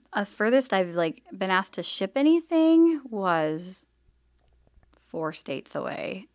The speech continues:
People, people, like, have it, and then I, I meet them at events, and they're traveling through the area.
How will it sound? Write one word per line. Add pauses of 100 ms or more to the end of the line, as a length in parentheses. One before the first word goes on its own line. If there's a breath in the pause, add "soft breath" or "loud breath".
People, (760 soft breath)
people,
like,
have
it,
and
then
I,
I
meet
them
at
events,
and
they're
traveling
through (140)
the
area.